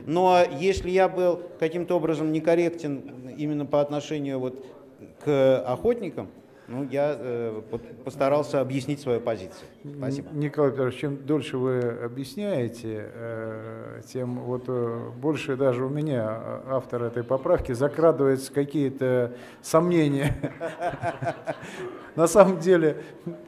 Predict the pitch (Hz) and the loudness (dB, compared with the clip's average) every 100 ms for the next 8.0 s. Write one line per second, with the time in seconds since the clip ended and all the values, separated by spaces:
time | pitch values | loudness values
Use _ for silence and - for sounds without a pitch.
0 | - - 143 - - - - - 147 147 | -20 -12 -12 -12 -18 -20 -20 -4 -2 0
1 | 131 170 180 175 147 160 147 - 156 180 | 6 6 6 2 2 4 4 2 0 2
2 | 202 151 143 139 131 151 - 151 139 - | 4 2 2 -2 -2 -2 0 0 0 -4
3 | 156 143 123 120 156 165 160 131 131 131 | -2 -2 -2 0 2 2 2 2 0 -4
4 | 117 113 117 131 160 147 - 123 170 170 | -4 -4 -2 -2 -2 -4 -6 0 2 4
5 | 156 151 165 170 170 143 143 170 165 139 | 2 0 -2 6 6 6 4 4 4 2
6 | 131 127 117 - - - 151 135 160 156 | 4 2 -4 -10 -12 -6 -6 -2 4 4
7 | 151 - - 139 120 185 165 165 170 | 4 -4 -6 -4 0 0 2 2 2